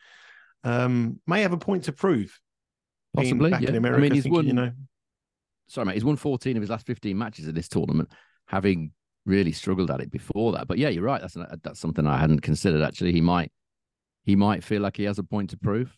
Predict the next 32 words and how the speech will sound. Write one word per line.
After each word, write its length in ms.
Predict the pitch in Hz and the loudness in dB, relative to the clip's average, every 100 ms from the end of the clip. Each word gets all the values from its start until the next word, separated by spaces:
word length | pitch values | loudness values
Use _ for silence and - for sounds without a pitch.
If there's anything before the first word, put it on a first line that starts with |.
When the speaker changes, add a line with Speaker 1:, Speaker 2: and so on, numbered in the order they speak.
| _ 82 | _ -12
Speaker 2:
Um, 640 | 80 78 85 85 87 - - _ _ _ _ _ - | -10 -6 -2 -2 -2 -6 -12 _ _ _ _ _ -10
I 40 | - | -4
don't 120 | 110 | -2
think, 140 | 98 - 78 | -4 -6 -12
if 140 | - | -6
you're 100 | 82 | -6
Novak 380 | 64 82 80 - | -4 -6 -6 -8
Djokovic, 380 | 85 80 - - | -10 -10 -10 -8
have 120 | 90 | -4
you 60 | |
got 160 | 101 98 | -2 0
much 200 | 110 - | 0 -2
to 80 | - | -6
prove 300 | - 127 120 | 0 0 2
anymore? 380 | 120 120 135 131 | 0 0 -2 -4
I 40 | |
don't 140 | 78 | -4
know. 200 | 92 107 - _ _ _ _ _ _ _ - | -4 -4 -4 _ _ _ _ _ _ _ -10
Not 120 | 104 | -8
so 100 | - | -8
sure. 520 | - 107 95 82 85 - | -6 -2 -2 -2 -4 -8
Um, 640 | 92 95 95 95 92 98 - _ _ _ _ - | -4 -2 0 0 0 -2 -4 _ _ _ _ -6
Speaker 1:
Hmm. 40 | |
Speaker 2:
possibly, 400 | 254 - 120 196 269 | -4 -4 -2 -2 -4
yeah. 160 | 185 | -8
He 100 | 180 | -6
might 160 | 185 165 | -4 -4
be 80 | 143 | -4
thinking, 360 | 156 147 147 | -4 -2 -2
"Well, 240 | 151 139 - | 0 -2 -4
you 100 | 151 | -6
know, 160 | 117 | -6